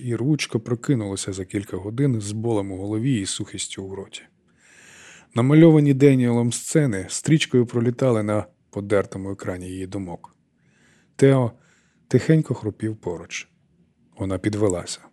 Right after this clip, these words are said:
Який сенс лежати, вона все одно не заснула б знову, тож тихенько вдяглася, підібрала торбу, з якою прийшла ночувати, і потюпала сходами вниз. Вона випила склянку води коло раковини,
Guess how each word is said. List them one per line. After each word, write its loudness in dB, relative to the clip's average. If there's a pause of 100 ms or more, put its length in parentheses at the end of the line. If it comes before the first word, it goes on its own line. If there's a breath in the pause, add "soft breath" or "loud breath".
(1000)
Який 4
сенс 0
лежати, 0 (420 loud breath)
вона 0
все -2
одно -2
не -2
заснула -6
б -12
знову, -8
тож -8
тихенько 0
вдяглася, -2 (460 loud breath)
підібрала 6
торбу, 2
з -4
якою 0
прийшла -2
ночувати, -4
і 0
потюпала -12
сходами -8
вниз. -12 (840)
Вона 2
випила 0
склянку -6
води -4
коло -4
раковини, -6